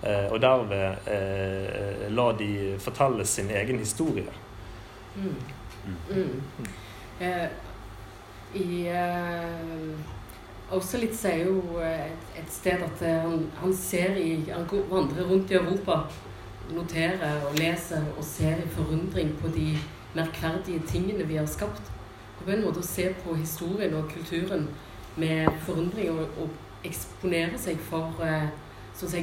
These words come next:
Speaker 2: gruen i den historien som du var inne på innledningsvis, eh, eh, Espen. Og jeg tenker det er jo også historien som gåte, altså historien som noe ufattelig, og som er, som er full av, eh, taushet og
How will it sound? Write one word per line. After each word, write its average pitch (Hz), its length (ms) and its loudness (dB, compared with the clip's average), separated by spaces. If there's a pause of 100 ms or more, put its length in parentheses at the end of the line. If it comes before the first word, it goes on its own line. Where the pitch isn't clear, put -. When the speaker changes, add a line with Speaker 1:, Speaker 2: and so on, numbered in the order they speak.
Speaker 2:
gruen 175 480 2
i 185 60 2
den 160 180 2
historien 160 400 -2
som 165 160 -4
du 160 80 -2
var 156 160 -2
inne 139 240 0
på 170 160 -2
innledningsvis, 156 1000 -4
eh, 156 220 -2 (440)
eh, 151 360 0 (160)
Espen. 175 240 -2
Og 190 160 6 (640)
jeg 190 100 -4
tenker 208 240 0
det 220 100 2
er 220 60 4
jo 220 120 2
også 220 160 -2
historien 196 480 0
som 175 140 -2 (220)
gåte, 147 500 2 (680)
altså 175 160 -8
historien 180 480 -2
som 165 160 -4
noe 156 200 2 (140)
ufattelig, - 600 -4 (540)
og 165 80 -6
som 170 220 0
er, 160 720 -2 (240)
som 170 220 -4
er 170 80 -2
full 185 380 -2
av, 151 380 0
eh, 156 260 -2 (380)
taushet 170 600 0 (120)
og 147 460 -2